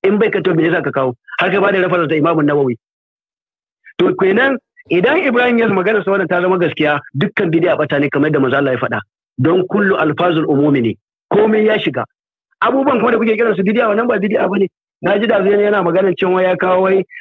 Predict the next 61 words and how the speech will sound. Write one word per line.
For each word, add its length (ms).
eh, 300
ai 80
Qur'ani 460
hada 300
shi. 200
Hada 220
shi 60
wanda 160
ya 80
hada 120
shi 80
Abubakar 440
ne. 100
Usman 280
ya 80
zo 60
ya 80
hada. 220
Su 120
kuma 200
manzo 100
Allah 140
ya 60
ce 100
mana, 240
"Alaikum 400
bi 80
sunnati 400
wa 100
sunnatil 340
khulafa'ir 400
rashidin." 320
Manzo 180
Allah 140
ya 120
ce, 20
"Ku 80
bi 100
sunna 240
na, 100
ku 180
bi 120
sunnan 240
sahabbai 360
na." 100
In 140
ba 140
sunnan 240
manzo 140
Allah 140
sai 80
a 40
dauki 180
ta 80
sahabbai. 360
To 80
shi 80
kuma 140
Ibrahim 340
Yas 160
fa, 120